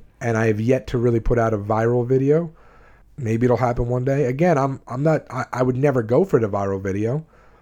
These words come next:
But if it happened, you know, cool. Uh, you know, I'll take the perks that come along with it. But I'm not gonna sit there and, and brag to you and tell you how fucking amazing I am at, when at the end of the day, it's, it's a handful of videos.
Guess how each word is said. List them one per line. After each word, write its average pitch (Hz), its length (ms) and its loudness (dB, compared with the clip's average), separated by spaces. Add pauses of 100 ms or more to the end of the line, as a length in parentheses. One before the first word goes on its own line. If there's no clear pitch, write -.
But 123 100 2
if 113 80 -2
it 113 60 4
happened, 135 440 2 (180)
you 156 140 0
know, 156 100 2
cool. 160 460 0 (960)
Uh, - 220 -12
you 127 100 2
know, 139 100 4
I'll 156 80 2
take 185 200 -2
the 151 60 -2
perks 127 280 0
that 117 120 -4
come 117 140 -4
along 107 280 -2
with 107 180 -6
it. 147 180 -2 (360)
But 127 80 -2
I'm 143 60 2
not 165 100 2
gonna 147 140 2
sit 151 220 -2
there 123 200 2
and, 107 200 -4
and 110 180 -8
brag 123 340 0
to 120 100 -2
you 113 100 4
and 110 100 -2
tell 120 180 0
you 117 120 2
how 107 80 -2
fucking 113 300 -4
amazing 113 460 -2
I 107 140 -2
am 101 220 -6 (540)
at, 117 160 -10
when 120 140 2
at 113 100 0
the 120 100 2
end 117 140 0
of 110 40 2
the 98 80 -4
day, 123 200 2
it's, 104 160 -4 (200)
it's - 120 -12
a 104 40 -4
handful 113 480 -2
of 92 100 -4
videos. 107 500 0